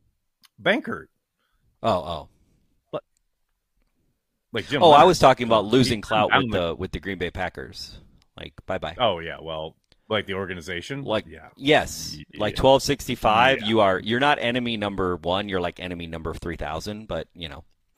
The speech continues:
Speaker 2: Uh, but you're an enemy.
Speaker 1: It's
Speaker 2: You are an
Speaker 1: over.
Speaker 2: enemy now.
Speaker 1: It's, it's
Speaker 2: It's over
Speaker 1: over.
Speaker 2: for you, buddy. You ain't ever, you're not, you're never gonna be the John Kuhn that you could be. Tommy Brown, thanks for the super chat.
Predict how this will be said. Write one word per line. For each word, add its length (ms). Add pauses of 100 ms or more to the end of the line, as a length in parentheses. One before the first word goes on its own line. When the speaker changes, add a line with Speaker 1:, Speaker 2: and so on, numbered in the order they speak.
(540)
Speaker 2:
Uh, 560
but 140
you're 120
an 60
enemy. 220 (340)
Speaker 1:
It's 100
Speaker 2:
You 80
are 140
an 60
Speaker 1:
over. 60
Speaker 2:
enemy 240
now. 200 (100)
Speaker 1:
It's, 300 (200)
it's 160
Speaker 2:
It's 100
over 220
Speaker 1:
over. 80
Speaker 2:
for 80
you, 220 (320)
buddy. 380
You 300
ain't 140
ever, 200
you're 220
not, 220
you're 120
never 220
gonna 160
be 120
the 80
John 360
Kuhn 580
that 120
you 100
could 220
be. 340
Tommy 280
Brown, 380
thanks 220
for 40
the 60
super 220
chat. 340